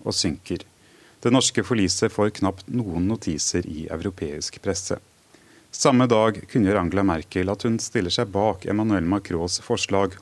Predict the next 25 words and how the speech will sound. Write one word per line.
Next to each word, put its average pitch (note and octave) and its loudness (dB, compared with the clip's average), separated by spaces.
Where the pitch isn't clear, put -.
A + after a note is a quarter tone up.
om A#2+ 2
å G#2+ 2
opprette E2 -4
en A2 0
egen D#2+ -4
europeisk E2+ -6
hær. F#2 -2
Det G#2+ 2
er G2+ 2
den B2+ 4
viktigste - -2
støtten A2+ 0
Merkel F2+ -2
har G2 2
gitt E2+ -6
til - -2
noen G#2+ 2
av F2 2
Macrons F2+ 0
store E2 -2
ambisjoner D#2 -2
på G#2 -6
vegne D2 -4
av D#2 -6
Europa. F2 -4